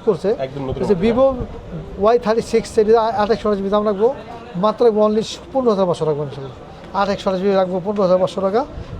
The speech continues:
Speaker 1: Note eleven আছে একদম ফুল ফ্রেশ, ছয় চৌষট্টি দাম রাখবো, কোনো বক্স নাই কিন্তু সব ওকে, একদম নতুন প্রোডাক্টের মতো দাম রাখবো মাত্র তেরো হাজার পাঁচশো টাকা। আর এরপর দেখা যাবে Realme সি পঞ্চান্ন, এটার সাথে দুইটা স্পট আছে একটু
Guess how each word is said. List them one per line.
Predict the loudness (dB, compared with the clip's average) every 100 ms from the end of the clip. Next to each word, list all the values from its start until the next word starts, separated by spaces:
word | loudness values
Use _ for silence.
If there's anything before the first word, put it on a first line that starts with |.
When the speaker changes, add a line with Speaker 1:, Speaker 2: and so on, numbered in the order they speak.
| 2
Speaker 1:
Note | 4 6 6
eleven | 4 2
আছে | 4 4 4
একদম | 2 0
ফুল | 0 0
ফ্রেশ, | 4 2 2 -2 -6 -2
ছয় | 0 0
চৌষট্টি | 0 2 2
দাম | 2
রাখবো, | 2 2 2
কোনো | 4 4 4 0 -8 -8 -8 -8 2
বক্স | 4 4 0
নাই | 0
কিন্তু | 0 0
সব | 0 2
ওকে, | 2 0 -2 -10 -18 -14 -2
একদম | 0 2 0 -2 -6 -10 -12 -2 0
নতুন | 2 2
প্রোডাক্টের | 2 2 2
মতো | 2 2
দাম | 2 2
রাখবো | 2 2
মাত্র | 2 0 2
তেরো | 2
হাজার | 2 2
পাঁচশো | 0 0 0
টাকা। | 2 0 -8 -18 -18 -6 0
আর | 2 2
এরপর | 2 2 2
দেখা | 4
যাবে | 4 4
Realme | 4 2 -2
সি | -2 0
পঞ্চান্ন, | 0 2 0 0 -4 -8 -18 -2
এটার | 0 2
সাথে | 2 2 2
দুইটা | 0 0
স্পট | 2 2
আছে | 0 -4
একটু | -2